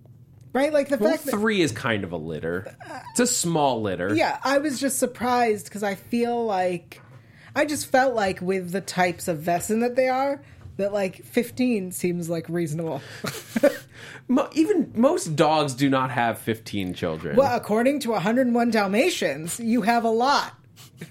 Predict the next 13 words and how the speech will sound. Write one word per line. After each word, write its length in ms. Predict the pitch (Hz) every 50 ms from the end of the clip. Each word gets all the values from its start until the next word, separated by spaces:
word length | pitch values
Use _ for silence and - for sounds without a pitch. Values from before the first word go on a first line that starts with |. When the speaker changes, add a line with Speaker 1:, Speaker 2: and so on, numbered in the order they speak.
| - -
Speaker 1:
right? 380 | 202 196 - 143 - 349 339 135
Speaker 2:
<laughs> 0 |
Really 220 | 143 151 151 147
skewed 360 | 147 - - 135 135 131 117
the 120 | 110 104 101
average. 580 | 95 90 85 82 80 80 80 254 220 - - - 185 - - 269 247
Speaker 1:
<laughs> 240 | - - - - -
That's 240 | 254 269 269 277 -
where 240 | 226 233 254 254 233
I 200 | 226 233 254 247
get 220 | 214 233 220 196
my 200 | 202 196 214 185 175
knowledge, 480 | 262 240 196 175 170 170 180 185 185